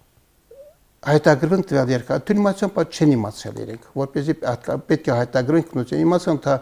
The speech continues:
կգան այստեղ, կհայտագրվեն մեր համալսարանների համար մասնագիտությանը, և իրենց գնահատականներով,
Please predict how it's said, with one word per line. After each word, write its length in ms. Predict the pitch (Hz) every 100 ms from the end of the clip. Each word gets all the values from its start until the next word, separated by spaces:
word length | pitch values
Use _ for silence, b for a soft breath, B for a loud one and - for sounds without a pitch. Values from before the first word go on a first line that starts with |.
| B B
կգան 380 | - 127 139 131
այստեղ, 360 | 120 - 160 160
կհայտագրվեն 640 | 127 127 131 127 131 147 131
մեր 160 | 120 - B B
համալսարանների 800 | 131 135 - 127 123 123 117 113
համար 400 | 110 131 151 - 170
մասնագիտությանը, 840 | 160 - 175 175 - 190 180 196 - B B B B B
և 320 | 156 175 160
իրենց 240 | 156 139
գնահատականներով, 880 | 135 127 135 123 135 185 233 127 -